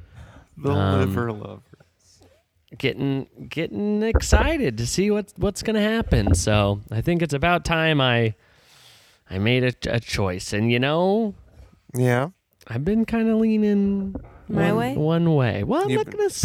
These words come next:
Speaker 3: Probably me,
Speaker 2: I'm not
Speaker 3: huh?
Speaker 2: gonna say.
Speaker 3: Even though I
Speaker 1: You've
Speaker 3: just
Speaker 1: been
Speaker 3: ruined your
Speaker 1: leaning.
Speaker 3: intro.
Speaker 2: Yeah, and it was going really good. That whole thing about Tiger
Speaker 1: Fresh.
Speaker 2: King.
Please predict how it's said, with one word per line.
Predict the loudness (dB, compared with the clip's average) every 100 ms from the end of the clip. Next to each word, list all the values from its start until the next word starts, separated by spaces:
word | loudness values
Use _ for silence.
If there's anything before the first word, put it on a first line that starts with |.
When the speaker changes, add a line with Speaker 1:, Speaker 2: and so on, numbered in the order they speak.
| 2
Speaker 3:
Probably | 4 2
me, | 0 0 -2 0
Speaker 2:
I'm | 2
not | 2 0
Speaker 3:
huh? |
Speaker 2:
gonna | 0 0
say. | 0 0 2 2 2 -2 -4
Speaker 3:
Even | -2 0
though | 0
I |
Speaker 1:
You've | 0
Speaker 3:
just | 0 0
Speaker 1:
been | 2
Speaker 3:
ruined | 2 2
your | 2
Speaker 1:
leaning. | 2 0
Speaker 3:
intro. | -2 -6 -10 -8 -10 -14 -18 -20 -20 -20 -20 -20 _ _ _ _ _ _ _ _ _ _
Speaker 2:
Yeah, | 0 2
and | 4
it | 2
was | 0
going | 0 2 4
really | 4 4
good. | 2 2 2 2 -2 -8 -20 _ _ _ 0
That | 2
whole | 2 2
thing | 0 0
about | 0 -2 -6 -10
Tiger | -6 -4 0 0
Speaker 1:
Fresh. | 0 0
Speaker 2:
King. | 0 0 -2 -6